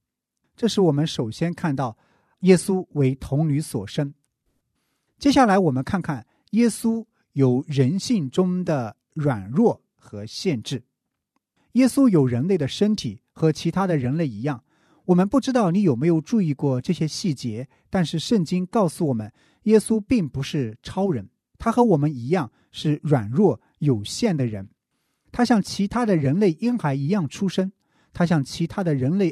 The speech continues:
儿童一样经历童年成长，而不是一下子变成成年人。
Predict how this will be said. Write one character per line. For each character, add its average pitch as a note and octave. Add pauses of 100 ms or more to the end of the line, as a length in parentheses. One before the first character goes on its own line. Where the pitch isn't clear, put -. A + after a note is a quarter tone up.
儿 D#3
童 E3+
一 C3+
样 E3 (340)
经 G#3
历 D#3+
童 D3+
年 D#3+
成 D3
长， A#2 (280)
而 C3+
不 F#3
是 F#3+
一 C#3+
下 G#3+
子 C3 (260)
变 G3+
成 B2
成 B2+
年 C#3+
人。 G#2